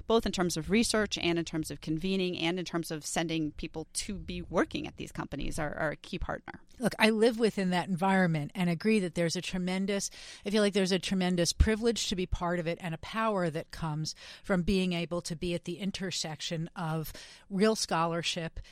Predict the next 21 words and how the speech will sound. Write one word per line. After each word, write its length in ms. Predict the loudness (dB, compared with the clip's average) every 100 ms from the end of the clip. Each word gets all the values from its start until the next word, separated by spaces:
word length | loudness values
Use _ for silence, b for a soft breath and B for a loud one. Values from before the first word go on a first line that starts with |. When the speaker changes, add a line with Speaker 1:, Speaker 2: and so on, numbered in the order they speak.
| b
Speaker 2:
students 440 | -2 2 2 2 0
who 140 | 0
are 100 | -2
hungry 400 | -2 0 0 -2
to 80 | -4
learn 440 | -2 -2 0 -2 -2
and 180 | -4
go 180 | -2 0
and 100 | 0
shape 300 | -2 -2 -4
these 200 | -6 -4
industries, 520 | -4 -4 -4 -4 -6
and 200 | -4 -4
the 40 | -4
trust 500 | -4 -2 -2 -2 -10
that's 240 | -14 -14
there. 220 | -14 -8 -4
Speaker 1:
Mm-hmm. 260 | -4 -4 -10 B B B 0
Speaker 2:
Um, 360 | 2 2 0 -6 _ _ _ -10 0
it 140 | 4 6
also 520 | 4 4 6 6